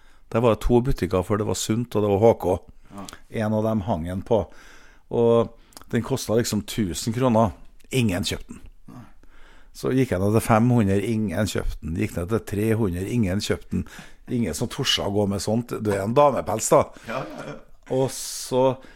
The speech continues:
Speaker 1: til slutt gikk jeg ned til hundre kroner, de hadde to, og jeg kjøpte begge.
Speaker 2: Nei.
Speaker 1: <laughs> Så det kostet ikke mer, og det ble jo liksom litt av greia med The Kids, den, den pelsen, da.
Speaker 2: Ja, ja, ja. Så du gikk i årevis og sekla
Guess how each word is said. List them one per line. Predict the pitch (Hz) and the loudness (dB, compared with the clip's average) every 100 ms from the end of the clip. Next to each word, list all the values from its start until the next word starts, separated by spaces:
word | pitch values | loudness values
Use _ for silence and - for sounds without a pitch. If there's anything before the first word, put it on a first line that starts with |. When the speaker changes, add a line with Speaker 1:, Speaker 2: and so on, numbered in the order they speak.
| - - | -20 -4
Speaker 1:
til | 143 - | -2 2
slutt | 151 160 | 2 4
gikk | 151 | 4
jeg | 110 | 4
ned | 107 113 | 4 4
til | 127 | 4
hundre | 123 95 110 | 4 4 2
kroner, | 131 120 104 | 4 6 6
de | 117 127 | 6 4
hadde | 117 - | 2 0
to, | - 131 139 | 2 2 4
og | 131 | 4
jeg | 120 - | 4 2
kjøpte | 120 - | 0 2
begge. | 120 104 110 906 - - - | 2 2 0 -2 -16 -18 -12
Speaker 2:
Nei. | 320 262 359 - - 143 | -6 -6 -6 -6 0 0
Speaker 1:
<laughs> | - - - 156 - - - | -2 -20 -10 -8 -8 -10 -2
Så | 139 | -2
det | - | 0
kostet | 196 170 - 135 | 0 0 2 2
ikke | 131 | 2
mer, | 147 143 | 2 4
og | 135 | 6
det | 135 | 4
ble | 147 127 - - | 4 0 -2 0
jo | 120 | 2
liksom | 131 - 107 101 - - - 123 | 2 2 0 -2 -10 -20 -6 0
litt | 123 107 | 2 4
av | 110 | 4
greia | 110 113 120 98 | 6 8 8 6
med | 98 151 160 | 6 6 4
The | |
Kids, | 131 127 117 - | 4 2 2 2
den, | 117 98 - - - - - - | 2 2 -6 -20 -20 -20 -20 -6
den | 120 117 | -2 -2
pelsen, | 117 85 - 127 143 | -2 -4 -4 -2 -2
da. | - - | -2 -8
Speaker 2:
Ja, | 107 127 | -12 -10
ja, | 196 196 190 | -10 -10 -10
ja. | 185 175 - - - | -12 -14 -18 -20 -20
Så | - 127 | -14 -6
du | 135 | -4
gikk | 131 - 131 | -4 -2 0
i | 127 | 4
årevis | 127 113 90 87 101 101 | 6 6 4 0 -2 -4
og | 98 | -4
sekla | 110 - - | -4 -4 0